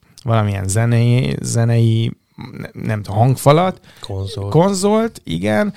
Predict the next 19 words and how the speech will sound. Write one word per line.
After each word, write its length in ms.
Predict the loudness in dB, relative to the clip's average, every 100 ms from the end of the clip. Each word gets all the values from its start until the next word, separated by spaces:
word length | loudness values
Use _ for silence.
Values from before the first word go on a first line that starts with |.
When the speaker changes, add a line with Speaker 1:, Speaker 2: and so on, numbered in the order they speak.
| -12
Speaker 1:
vagy 320 | -10 4 6 6
még 260 | 0 2
a 200 | 2 0 -4
laptopomat 720 | -2 0 0 0 -2 0 -2 2
rákötöm 760 | 2 2 -2 -2 2 2 0 2
old 240 | 2 2
school 280 | -2 -4 -2
H 180 | 0 -2
D 240 | -2 -6
M 40 | -6
I-s 180 | -10 -10
megoldással, 1000 | -6 -4 -4 -6 -8 -6 -2 0 0 -2 -12 -20 -20 _ _ _ _ _ _ _ _ _ _ _ _ _ _ _
és 220 | 0 0
nagyjából 340 | -2 -2 2 2
Speaker 2:
Mhm. 100 | 2
Speaker 1:
ennyi. 220 | 2 0 -2 -8
Tehát 180 | -8 -2
több, 340 | -2 -2 -2
több 160 | -2